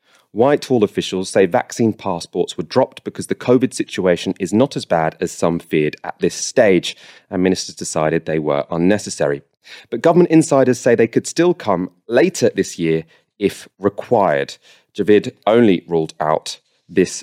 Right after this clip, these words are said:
month, so they could come later. For me, there are a couple of issues with this. First of all, things are already quite bad. There were almost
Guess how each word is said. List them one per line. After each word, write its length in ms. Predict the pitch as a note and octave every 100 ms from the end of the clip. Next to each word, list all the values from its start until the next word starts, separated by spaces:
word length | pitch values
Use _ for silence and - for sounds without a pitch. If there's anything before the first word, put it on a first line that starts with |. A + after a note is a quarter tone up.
| -
month, 340 | E2 C#2 -
so 100 | -
they 100 | D2+
could 340 | D#2+ - F#2 - _ -
come 360 | F2 D2+ C#2+ _ _ _ _
later. 560 | F2+ F2+ E2+ - - - _ _ _ _ _ _ _ _
For 140 | A#2+
me, 120 | D3
there 200 | E3+ D#3
are 100 | C#3
a 60 | A2+
couple 380 | - D3+ - A#2
of 140 | -
issues 560 | - G#2+ - F2 E2 - _
with 280 | E2+ E2 -
this. 320 | - D#2 - -
First 320 | - D#3 -
of 120 | B2
all, 280 | D#2+ F#2 B2+ _ _ _ -
things 240 | C3 A2
are 220 | A2+ G#2
already 720 | - A2+ A2 G#2 F#2 F2 D#2+ _
quite 320 | - F#2+ E2+ _ _ -
bad. 380 | F2 C#2+ - - _ _ _ _ _
There 200 | G2+ G2
were 100 | G2
almost 480 | G#2 A2 G#2 G2+